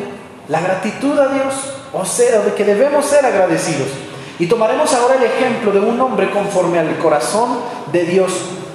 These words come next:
un hombre que nos enseña que hay motivos suficientes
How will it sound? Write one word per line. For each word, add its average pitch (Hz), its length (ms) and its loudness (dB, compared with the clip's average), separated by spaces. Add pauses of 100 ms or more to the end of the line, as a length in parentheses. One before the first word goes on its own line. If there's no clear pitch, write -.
(100)
un 240 240 0
hombre 214 560 2
que 202 160 2
nos 202 240 0
enseña 226 720 -2
que - 680 -2
hay 214 180 -2
motivos 233 580 0
suficientes 196 1120 -4